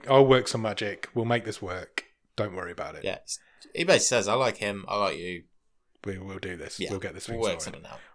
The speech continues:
Speaker 1: We'll work it out. And so they go back to, to her apartment, her and the lawyer, and they start doing some drugs together.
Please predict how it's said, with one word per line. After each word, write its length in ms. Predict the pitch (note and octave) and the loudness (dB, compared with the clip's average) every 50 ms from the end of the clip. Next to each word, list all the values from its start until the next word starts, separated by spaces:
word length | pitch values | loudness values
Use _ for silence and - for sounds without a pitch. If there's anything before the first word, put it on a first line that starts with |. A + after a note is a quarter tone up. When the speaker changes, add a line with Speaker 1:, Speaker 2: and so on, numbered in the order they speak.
| _ _ | _ _
Speaker 1:
We'll 120 | G#2+ F#2 | -12 -10
work 180 | F2+ F2 - - | -10 -10 -12 -10
it 60 | F#2 | -12
out. 180 | E2+ - - - | -12 -12 -10 -10
And 100 | B2 G#2+ | -2 4
so 180 | - D3+ C#3+ C3+ | 8 10 12 12
they 100 | D3 C#3+ | 12 12
go 100 | D#3+ D3+ | 12 12
back 160 | D3 C#3+ C3 | 10 8 6
to, 460 | - C#3 C3 C3 B2+ B2 B2 A#2+ A#2+ - - - _ _ _ _ _ _ - - - | 6 6 6 8 8 8 8 6 4 0 -6 -16 _ _ _ _ _ _ -20 -10 -8
to 100 | A#2 G#2 | -6 -4
her 440 | - - A#2+ A2+ A2+ A2+ A2 - - | -2 0 2 4 4 4 2 0 -2
apartment, 520 | - - - D#3 C#3 F#2+ F#2+ E2+ D#2 - _ _ _ - - _ _ - | -2 4 6 6 6 6 2 -4 -14 -18 _ _ _ -20 -20 _ _ -12
her 200 | G#2 A2+ A2 A2 | -8 -6 -4 -2
and 140 | G#2+ G#2 G2+ | -2 -4 -4
the 60 | G2+ | -6
lawyer, 340 | G2+ G2+ G2 F#2 - - - - _ _ _ _ - - - - - - - _ _ _ - | -6 -8 -8 -8 -8 -10 -12 -14 _ _ _ _ -20 -20 -20 -20 -20 -20 -20 _ _ _ -6
and 260 | - A#2+ A#2+ A#2+ A#2+ | -2 0 0 2 2
they 60 | B2 B2+ | 0 2
start 220 | - - D3+ B2+ | 4 6 6 8
doing 120 | C#3+ C#3+ C3+ | 8 6 6
some 120 | - D3+ | 4 6
drugs 220 | C3+ F3+ G3+ G3+ - | 8 8 8 6 4
together. 340 | - A#2 G2+ F#2+ F#2 F2 | 0 -2 -2 -2 -4 -10